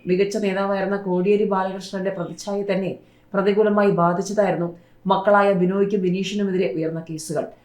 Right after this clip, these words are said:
ബിനോയ്ക്കെതിരെ ദുബായിലെ സാമ്പത്തിക തട്ടിപ്പ് കേസും പീഡന പരാതിയും ഉയർന്നപ്പോൾ വിനീഷ് മയക്കുമരുന്ന് കേസുമായി ബന്ധപ്പെട്ട സാമ്പത്തിക ഇടപാടുകളിലാണ് പ്രതിയായത്. ഇപ്പോൾ സംസ്ഥാന സെക്രട്ടറി എം വി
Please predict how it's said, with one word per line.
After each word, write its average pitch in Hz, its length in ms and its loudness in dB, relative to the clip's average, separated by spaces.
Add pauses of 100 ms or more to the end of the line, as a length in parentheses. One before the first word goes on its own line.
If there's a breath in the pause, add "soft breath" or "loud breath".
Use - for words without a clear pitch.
(220 soft breath)
ബിനോയ്ക്കെതിരെ 233 680 4
ദുബായിലെ 202 380 4
സാമ്പത്തിക 208 520 0
തട്ടിപ്പ് 190 400 -4
കേസും 190 300 -4
പീഡന 185 260 -4
പരാതിയും 185 460 -2
ഉയർന്നപ്പോൾ 165 480 -2 (440 soft breath)
വിനീഷ് 202 460 0
മയക്കുമരുന്ന് 202 580 -2
കേസുമായി 185 380 -4
ബന്ധപ്പെട്ട 175 420 -2
സാമ്പത്തിക 185 540 -4 (140)
ഇടപാടുകളിലാണ് 180 760 0
പ്രതിയായത്. 151 480 -6 (420 soft breath)
ഇപ്പോൾ 202 240 2 (120)
സംസ്ഥാന 190 360 0
സെക്രട്ടറി 214 520 -2
എം 180 160 -2
വി 208 100 0